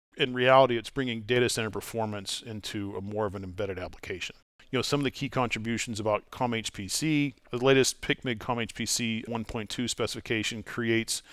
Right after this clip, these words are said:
the com H P C mini module, which is very similar in size to some of the credit card size, uh, modules you see within com E and, and in some of the, uh, other embedded applications like Q seven smarc and O S M. But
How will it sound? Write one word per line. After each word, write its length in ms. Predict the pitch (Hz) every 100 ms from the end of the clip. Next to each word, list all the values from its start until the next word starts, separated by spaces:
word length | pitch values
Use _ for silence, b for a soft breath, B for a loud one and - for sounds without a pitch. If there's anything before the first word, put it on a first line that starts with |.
| B B B
the 80 | -
com 200 | - 120
H 140 | 113
P 140 | - 110
C 160 | -
mini 260 | 107 123 120
module, 480 | 120 113 110 113 107
which 180 | 107 107
is 100 | 98
very 420 | 117 117 110 -
similar 340 | - 117 113
in 80 | 107
size 460 | - 110 107 104 -
to 320 | - 104 98 B -
some 180 | 127
of 60 | 113
the 80 | 101
credit 260 | - 107
card 280 | - 107 101
size, 440 | - 107 104 98 -
uh, 120 | 101
modules 440 | 101 107 104 101 107
you 80 |
see 180 | 101 104
within 300 | 101 - 98
com 300 | - 107 107
E 280 | 135 135 123
and, 140 | 110 107
and 100 | 107
in 100 | 104
some 220 | 95 117
of 140 | 113 98
the, 200 | 101 98
uh, 160 | 95 87 B B B B 123
other 180 | 117
embedded 300 | 110 117 113
applications 640 | 110 101 - 110 - 104 107
like 100 | 95
Q 240 | - 113
seven 320 | - 113 104
smarc 400 | 98 - 110 107
and 100 | 101
O 120 | 95 92
S 160 | -
M. 260 | 117 113 110 b _
But 360 | - 160 123